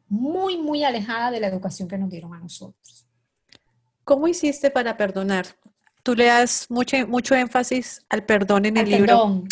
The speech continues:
Speaker 2: Sí.
Speaker 1: Uf.
Speaker 2: Supongo que obviamente el perdón también viene, pues, por tus propias heridas, lo que viviste en tu casa, ese proceso que hiciste tan bonito. ¿Cómo hiciste para perdonar?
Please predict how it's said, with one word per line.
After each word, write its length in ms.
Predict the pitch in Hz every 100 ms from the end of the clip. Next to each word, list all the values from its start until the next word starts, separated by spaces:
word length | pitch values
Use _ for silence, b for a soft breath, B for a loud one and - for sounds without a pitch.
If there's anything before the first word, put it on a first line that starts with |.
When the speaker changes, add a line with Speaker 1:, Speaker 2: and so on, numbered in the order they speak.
| -
Speaker 2:
Sí. 420 | - 208 202 - B B
Speaker 1:
Uf. 380 | 262 277 208 -
Speaker 2:
Supongo 500 | - 269 240 240 254
que 80 | 285
obviamente 380 | 269 226 233 226
el 80 | 233
perdón 300 | 247 226 208
también 280 | 214 214 214
viene, 440 | 220 214 214 214 -
pues, 160 | 226
por 220 | - 196
tus 140 | 196 196
propias 360 | 196 196 220 233
heridas, 340 | 196 190 190
lo 100 | 190
que 100 | 196
viviste 200 | 185 190
en 80 | 208
tu 120 | 208
casa, 380 | - 185 185 185
ese 260 | 190 196 202
proceso 440 | 226 226 196 196
que 80 | 220
hiciste 260 | 208 202
tan 180 | 202 208
bonito. 520 | 208 202 196 196 196 _ _ _ _ _ _ _ _ _ _ _ _ _ _ _ _ _ _
¿Cómo 220 | - 269
hiciste 280 | 302 311 294
para 200 | 285 269
perdonar? 480 | 247 208 185 185 180